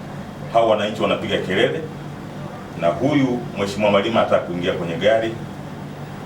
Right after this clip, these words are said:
dereva wa Mheshimiwa Malima hataki kuendesha gari kupeleka yard.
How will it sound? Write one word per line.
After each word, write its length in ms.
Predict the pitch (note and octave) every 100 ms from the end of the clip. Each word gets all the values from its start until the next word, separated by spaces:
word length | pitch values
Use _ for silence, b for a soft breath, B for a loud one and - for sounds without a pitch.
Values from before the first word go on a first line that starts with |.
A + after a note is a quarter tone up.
| - - D#2+
dereva 420 | F#2 A#2 C#3 - A#2 G#2+ F2+
wa 60 |
Mheshimiwa 380 | F#2 F2 F#2+ F#2
Malima 420 | F2+ G2 G2+ F#2+ F#2 - - -
hataki 400 | E2+ - - E2+
kuendesha 440 | E2+ E2+ E2+ F2+
gari 220 | F2 F2+
kupeleka 360 | - E2+ E2+ E2+
yard. 220 | F#2+ G2+